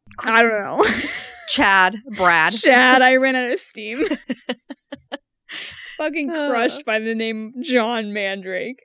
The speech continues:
Speaker 1: Like, his, his actual name is Nathaniel.
Speaker 2: Yeah.
Speaker 1: It's so much longer and cooler than John.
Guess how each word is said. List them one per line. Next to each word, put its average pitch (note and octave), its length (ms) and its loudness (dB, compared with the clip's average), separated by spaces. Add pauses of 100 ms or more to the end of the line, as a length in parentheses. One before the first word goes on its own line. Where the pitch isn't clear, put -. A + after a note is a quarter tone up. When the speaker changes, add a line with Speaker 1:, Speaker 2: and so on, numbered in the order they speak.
Speaker 1:
Like, A#3 160 -2
his, C#4+ 220 0 (400)
his F#4+ 260 -4 (100)
actual F4 520 -6
name E4 240 -4
is D4 120 -8
Nathaniel. D#4 1080 -6 (680)
Speaker 2:
Yeah. F3+ 240 -4
Speaker 1:
It's C4 220 -8
so F4 160 -4
much E4 220 -8
longer C#4 560 -4
and A3 180 -10
cooler G#3+ 420 -8
than F3+ 280 -20 (100)
John. G#3 640 -6